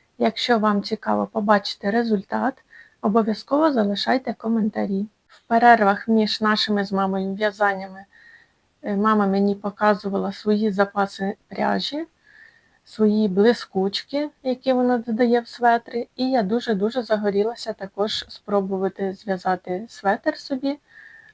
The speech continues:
але гачком. Ось такі мохерові ниточки мені мама дала.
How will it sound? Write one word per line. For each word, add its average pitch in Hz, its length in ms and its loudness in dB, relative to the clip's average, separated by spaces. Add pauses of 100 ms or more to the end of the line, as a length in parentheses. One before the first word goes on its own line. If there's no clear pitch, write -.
але 202 240 2
гачком. 208 600 -4 (500)
Ось 226 220 2
такі 214 360 2
мохерові 214 640 6
ниточки 208 560 2
мені 202 260 4
мама 196 340 4
дала. 208 500 2